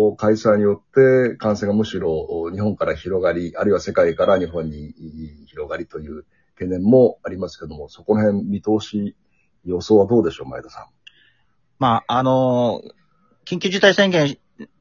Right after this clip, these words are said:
Speaker 2: したことっていうのは、おそらくその、ある程度抑えられるとは思うんですけども、ただ、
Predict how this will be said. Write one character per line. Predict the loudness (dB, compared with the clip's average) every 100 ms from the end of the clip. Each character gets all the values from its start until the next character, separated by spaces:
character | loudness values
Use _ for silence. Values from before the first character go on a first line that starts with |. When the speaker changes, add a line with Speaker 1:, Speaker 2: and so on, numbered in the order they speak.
| _ _ _
Speaker 2:
し | -2
た | -2
こ | 0 2
と | 2
っ | 2
て | 2
い |
う |
の | 6
は、 | 6 4 0 -8
お | -4
そ | 4
ら | 4
く | 4 -8
そ | -6
の、 | -6 -4 -6 -6 -8 -10 -14 -18 _ _ _
あ | -4
る | -2
程 | 6 6
度 | 6 -2 -4 _ _
抑 | -2 2
え | 4
ら |
れ | 4
る | 2
と | 0
は | -2
思 | -4
う |
ん |
で | -6
す | -10
け | -10
ど | -8
も、 | -6 -6 -8 -16 -20 -4
た | 2
だ、 | 4